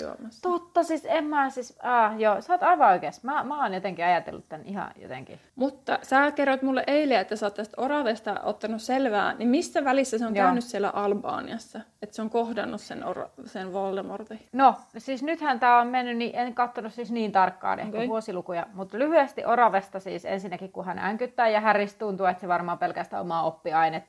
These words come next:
Speaker 2: ja sit kun se selittää, että se piti lähteä ostamaan jotakin, mä en muista nyt, mitä se oli se orave lähdössä ja sit tuntuu, että se pelkää ajo-, ajatustakin käydä ostamassa.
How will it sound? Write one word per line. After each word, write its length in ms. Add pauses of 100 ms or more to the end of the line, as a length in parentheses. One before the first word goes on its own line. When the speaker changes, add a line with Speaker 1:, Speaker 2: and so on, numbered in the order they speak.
(120)
Speaker 2:
ja 120
sit 160
kun 100
se 100
selittää, 420
että 100
se 80
piti 240
lähteä 340
ostamaan 520
jotakin, 680
mä 140
en 60
muista 240
nyt, 100
mitä 220
se 100
oli 140
se 120
orave 280
lähdössä 360
ja 120
sit 160
tuntuu, 240
että 100
se 60
pelkää 680
ajo-, 400 (100)
ajatustakin 760
käydä 260
ostamassa. 540